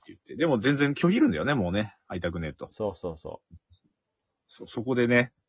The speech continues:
Speaker 1: あの、慎吾がいい仕事をするわけよ。
Speaker 2: あ、してたね。
Speaker 1: ね。菊池風磨さんが。
Speaker 2: うん。
Speaker 1: やっぱあの、なんだろう、ただのかませんじゃなかったね。
Speaker 2: かませんじゃない。
Speaker 1: めちゃめちゃいいやつだったっていうね。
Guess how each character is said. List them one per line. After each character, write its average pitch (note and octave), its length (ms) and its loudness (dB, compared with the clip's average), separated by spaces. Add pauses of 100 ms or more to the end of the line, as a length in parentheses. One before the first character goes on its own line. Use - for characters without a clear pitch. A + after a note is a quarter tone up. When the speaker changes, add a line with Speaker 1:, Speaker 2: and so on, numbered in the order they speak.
Speaker 1:
あ E2+ 200 0
の、 E2+ 240 -4
慎 G2+ 320 0
吾 F2+ 140 2
が E2+ 100 0
い F2+ 120 -2
い E2 40 -4
仕 - 120 -8
事 E2 180 -6
を D#2+ 60 -6
す F#2 80 -8
る F2+ 60 -2
わ G2 120 -2
け G2+ 80 -6
よ。 - 220 -10 (180)
Speaker 2:
あ、 G2+ 140 -10 (760)
し - 180 -20
て F2 140 -16
た F2+ 120 -12
ね。 F2 60 -6
Speaker 1:
ね。 G#2 200 -6 (600)
菊 - 280 -18
池 D#2+ 160 -14
風 E2+ 160 -8
磨 E2 140 -8
さ D#2 160 -12
ん D2 80 -14
が。 D2 260 -10 (760)
Speaker 2:
う F2+ 40 -18
ん。 - 20 -14
Speaker 1:
や E2 120 -12
っ E2+ 60 -16 (220)
ぱ E2 260 -2
あ F2 60 -4
の、 F2+ 360 -6
な F2+ 100 -4
ん F2+ 40 -4
だ E2 60 -6
ろ D#2 40 -10
う、 - 20 -14
た - 160 -8
だ C#3 80 0
の G2 100 -4
か G2+ 160 -8
ま A#2 140 -2
せ C#3+ 100 -6
ん A#2 60 -4
じ F#2 80 -4
ゃ G#2 40 -2
な - 20 -4
か C#3+ 100 -2
っ - 20 -18
た D#2 120 -12
ね。 C#2+ 200 -16 (160)
Speaker 2:
か F#2+ 80 -20
ま F#2+ 140 -14
せ F#2 60 -12
ん - 20 -10
じ A#2+ 60 -10
ゃ - 20 -12
な C3+ 60 -10
い。 - 20 -10
Speaker 1:
め C#3+ 60 -12
ち - 40 -12
ゃ D3+ 40 0
め D#3+ 40 -2
ち - 0 -
ゃ - 20 -2
い F3+ 40 -4
い - 20 0
や D3+ 80 0
つ - 80 -10
だ F2+ 80 -8
っ E2 40 -12
た - 100 -10
っ - 40 -16
て - 140 -20
い C#2 40 -18
う C#2 80 -20
ね。 - 140 -20